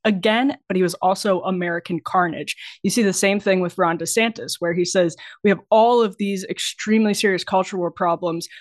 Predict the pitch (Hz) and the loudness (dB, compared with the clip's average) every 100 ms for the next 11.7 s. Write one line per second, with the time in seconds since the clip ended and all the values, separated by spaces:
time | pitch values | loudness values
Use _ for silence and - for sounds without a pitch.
0 | - 208 214 - 208 208 190 196 190 208 | -2 0 2 2 2 2 2 0 2 0
1 | 196 180 180 - 165 - - 220 240 214 | 2 -2 -2 -2 -4 -6 -2 2 4 2
2 | 123 196 - 202 185 - 208 202 190 208 | -2 -4 0 0 0 -4 -2 0 0 -2
3 | 180 190 185 196 175 - 170 180 175 170 | -2 -2 -4 -4 -8 -4 -2 0 -2 -4
4 | 170 - 226 302 269 196 170 - 170 165 | -10 -2 0 0 0 -4 -4 -2 -2 -2
5 | 175 175 165 190 185 185 165 170 175 175 | -4 -4 -2 -2 0 0 0 -6 -8 -8
6 | 165 190 330 196 156 - - - - 220 | -4 0 2 2 0 -6 -12 -14 0 2
7 | 220 240 220 - 302 294 - 240 302 - | 4 2 0 0 0 0 0 0 2 0
8 | - 196 262 262 202 208 190 170 156 208 | -4 -2 -2 -2 -2 -2 -2 -4 -2 0
9 | 220 - 185 202 185 160 - 113 - 214 | 0 -2 0 0 -2 -8 -12 -12 -4 0
10 | 196 214 214 185 196 185 170 170 196 - | 2 0 -2 -2 0 0 -4 -6 -8 -4
11 | 202 214 208 170 185 185 180 | 0 2 2 0 -4 -2 -4